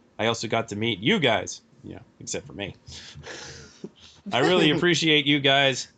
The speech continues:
Speaker 1: hanging out with me the whole weekend, because I was on the trip by myself.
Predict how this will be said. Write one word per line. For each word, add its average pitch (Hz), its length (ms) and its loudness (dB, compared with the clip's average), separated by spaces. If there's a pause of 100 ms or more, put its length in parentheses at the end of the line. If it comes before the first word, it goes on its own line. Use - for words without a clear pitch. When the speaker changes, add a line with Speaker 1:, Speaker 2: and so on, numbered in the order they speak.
Speaker 1:
hanging 131 400 -2
out 123 280 -2
with 104 180 -10
me 135 500 -2
the 110 160 -4
whole 135 300 2
weekend, 104 400 -6 (440)
because 110 340 -2
I 120 160 2
was 110 220 -4
on 104 200 -4
the 90 80 -10
trip - 440 -2
by 127 180 -2
myself. 135 580 -2